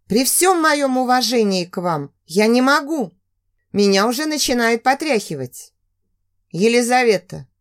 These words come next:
мне больше не к кому обратиться. Смотрит на меня испытующе, а потом продолжает. Хорошо, заключим договор.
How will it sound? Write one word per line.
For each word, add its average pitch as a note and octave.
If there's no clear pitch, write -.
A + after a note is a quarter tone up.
мне F3+
больше C4
не C#4
к -
кому G#3+
обратиться. G#3
Смотрит C#4
на C4+
меня A3
испытующе, G3
а D#3+
потом G#3
продолжает. A#3
Хорошо, A3
заключим B3+
договор. F#3+